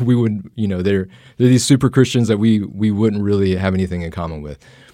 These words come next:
And that's really not the case. It's, it's the grace of God in their lives. And so, uh, I've just been really encouraged of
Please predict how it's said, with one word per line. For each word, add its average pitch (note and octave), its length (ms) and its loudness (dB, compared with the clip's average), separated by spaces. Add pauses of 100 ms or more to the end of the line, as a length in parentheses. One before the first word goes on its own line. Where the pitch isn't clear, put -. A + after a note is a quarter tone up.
(180)
And A2+ 100 2
that's A#2+ 180 2
really A#2+ 220 6
not G#2 240 0
the F#2 80 -8
case. E2+ 380 -8
It's, - 220 -10
it's A2 240 -8
the G2+ 100 -4
grace G#2 300 0
of F2 120 -6
God F2 240 -2
in E2+ 60 -6
their E2 160 -8
lives. E2+ 420 -8 (500)
And A2 240 0
so, A#2 460 4
uh, G2 340 0 (320)
I've C3+ 220 0
just B2+ 240 0
been G#2+ 200 2
really G2+ 280 0
encouraged F#2 600 -4
of E2+ 500 -8